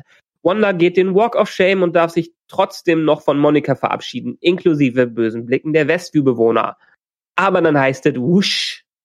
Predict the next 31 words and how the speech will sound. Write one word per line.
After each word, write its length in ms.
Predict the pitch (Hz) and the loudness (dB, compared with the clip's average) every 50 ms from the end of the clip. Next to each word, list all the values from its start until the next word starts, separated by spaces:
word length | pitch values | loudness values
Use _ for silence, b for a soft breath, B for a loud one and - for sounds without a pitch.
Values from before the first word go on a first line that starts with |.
| _ _ _ _ _ _ _ | _ _ _ _ _ _ _
Scarlet 420 | - - 151 165 175 170 160 139 | -6 -2 0 2 2 2 0 2
Witch 320 | 127 139 147 143 - - - | 2 0 0 0 -4 -10 -10
to 140 | - 165 147 | -8 -6 -6
the 80 | 139 | -6
Sky 480 | 131 - 170 151 143 143 139 147 151 151 - | -4 -2 -2 0 2 2 2 0 0 0 0
aus 360 | 127 147 160 175 160 151 139 | 2 2 2 0 -2 -2 0
Westview 560 | 139 131 147 - - - - 147 143 143 139 | 0 0 0 -4 -10 -8 -4 0 0 0 0
und 280 | - - 143 - - - | -2 -4 -6 -6 -4 -4
dem 220 | 127 120 110 - _ | -4 -4 -4 -8 _
Un-, 160 | 123 120 113 | -12 -12 -4
Sonnenuntergang 640 | 107 127 123 127 117 120 117 120 110 107 113 110 113 | -2 0 0 0 -2 -2 -2 -4 -4 -4 -4 -6 -6
heraus. 480 | 113 127 120 95 - - - - - - - | -4 -4 -4 -4 -6 -8 -12 -16 -12 -4 -2
Diesmal 360 | 170 185 180 190 165 156 147 | -2 0 2 2 0 2 2
sage 220 | 156 156 143 127 | 2 0 0 -2
ich 40 | 143 | -4
extra 300 | 147 - - - 175 170 | -6 -8 -2 -2 0 2
nicht 220 | 170 170 165 170 - | 2 2 0 -2 -6
The 260 | 135 139 147 151 - | -6 -4 -4 -2 0
End, 460 | - 143 135 143 139 - - - - - | 0 0 0 0 -4 -6 -10 -16 -14 -10
weiß 320 | 143 135 143 147 143 143 | -4 0 0 0 2 2
ja 80 | 147 135 | 0 2
jeder, 240 | 127 131 127 131 | 2 2 2 2
dass 160 | 123 127 120 - | 2 2 0 0
Marvel 320 | 131 120 120 123 127 117 | 0 0 2 2 2 0
uns 220 | 117 117 113 - | 0 -2 -2 -4
nicht 240 | - 131 123 - - | -4 -4 -4 -4 -4
ohne 160 | 123 123 120 | -2 0 0
ein 160 | 104 - 117 - | 0 -2 -4 -4
paar 160 | - - - | -6 -6 -4
End-Credit-Scenes 800 | 110 113 107 - - - - 104 - - - 110 - 104 - | -6 -6 -6 -6 -6 -6 -6 -8 -10 -10 -10 -10 -10 -10 -12
entlässt. 600 | - 117 - 123 113 - - - - - - - | -14 -10 -6 -4 -4 -4 -6 -12 -18 -16 -16 -16